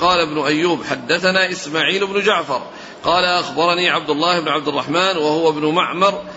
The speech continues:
ابن حزم الأنصاري أبو طوالة أن أبا يونس مولى عائشة أخبره عن عائشة رضي الله عنها أن رجلا جاء إلى النبي صلى الله عليه وسلم يستفتيه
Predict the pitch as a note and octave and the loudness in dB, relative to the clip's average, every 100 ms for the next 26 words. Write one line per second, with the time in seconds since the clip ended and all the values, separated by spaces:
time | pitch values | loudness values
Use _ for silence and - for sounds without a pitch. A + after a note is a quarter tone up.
0 | - - E3 E3+ D3 B2+ - F3+ E3+ F3 | -16 -6 -4 -2 -2 -2 -2 -2 -2 -2
1 | E3 E3 D3+ D3+ C#3 F3 F#3 C#3+ A2+ - | -2 0 0 -2 0 2 4 2 -2 -10
2 | - - D3 F3 F3+ F#3+ F#3 D#3 D#3+ D#3+ | -14 -6 -2 0 0 -2 0 2 4 4
3 | C#3 D#3 - - - - - - G#3+ G#3+ | 2 0 -2 -10 -18 -18 -6 -4 0 2
4 | F#3+ F#3 F3 E3+ G3 E3 D3+ - - - | 2 2 4 4 4 4 2 0 -8 -12
5 | - E3+ F#3 E3+ D#3 F3+ C#3 D3 C#3+ C3+ | 0 2 4 2 4 2 0 0 0 0
6 | B2 F#3 G3 F#3 - - D3+ D#3+ E3 E3+ | 0 2 2 0 -10 -6 -2 0 0 0
7 | F#3+ F#3 E3 D#3+ D#3+ D#3 D#3 D3 C#3+ F#3+ | -2 0 0 2 2 2 2 4 2 2
8 | F#3+ F#3+ E3 C#3+ C#3 E3+ F3 D#3+ D3 E3+ | 2 2 0 0 0 0 0 0 0 0
9 | E3 D#3+ D#3+ E3 G#3 A3 - - - G3 | 2 0 0 2 2 0 -4 -10 -4 -2
10 | G3+ G3 F#3 F#3 F3 E3+ E3+ E3+ E3+ D#3 | 0 0 2 2 4 2 2 0 2 2
11 | F3 F3 E3 E3 D#3 - D3 - G#3 G#3+ | 2 0 2 0 0 -2 -4 -2 0 0